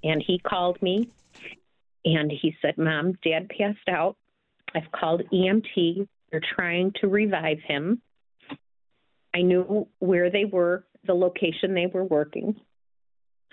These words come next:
So I called my sister, and I said, "Sandy, you have to, um, come meet me." She did. Thankfully, her husband knew where I was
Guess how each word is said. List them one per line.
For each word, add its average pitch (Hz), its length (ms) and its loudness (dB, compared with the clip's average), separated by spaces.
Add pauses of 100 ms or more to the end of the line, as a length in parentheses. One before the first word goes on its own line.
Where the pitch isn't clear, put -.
So 120 100 2
I 120 80 0
called 165 360 -2
my 196 280 -2
sister, 160 460 -2
and 185 160 -2
I 160 120 0 (100)
said, - 140 -2 (140)
"Sandy, 175 480 2 (760)
you 170 160 4 (100)
have 156 180 -4
to, 170 300 2
um, 151 300 0 (560)
come 190 180 4
meet 185 260 2
me." 180 240 0 (280)
She 190 100 2
did. 156 300 0 (400)
Thankfully, 160 560 0 (720)
her 151 280 -4
husband 160 380 -2
knew 156 140 4
where 151 280 2
I 151 60 0
was 165 160 0